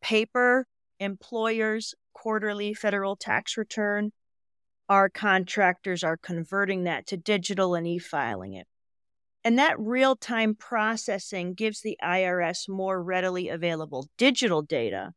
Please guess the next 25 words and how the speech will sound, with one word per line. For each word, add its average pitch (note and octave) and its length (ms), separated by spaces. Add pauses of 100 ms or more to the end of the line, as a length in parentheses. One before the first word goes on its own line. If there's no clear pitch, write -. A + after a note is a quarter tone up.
(260)
which F#3 260
directly F#3+ 640
results D#3+ 640
in F3 100
an D#3+ 120
improved D3+ 840
taxpayer C#3+ 580
service. - 640 (1400)
As D#4 300
we E4 120
continue C#4 480
to A3+ 120 (100)
implement, B3+ 760
uh, E3+ 240
scanning F3+ 480
as D#3 180
a C3+ 60
service, D3 720 (500)
the A3+ 160
I A#3 220
R C4+ 180
S A3+ 300
will A3 140
be F3+ 160
able G3+ 280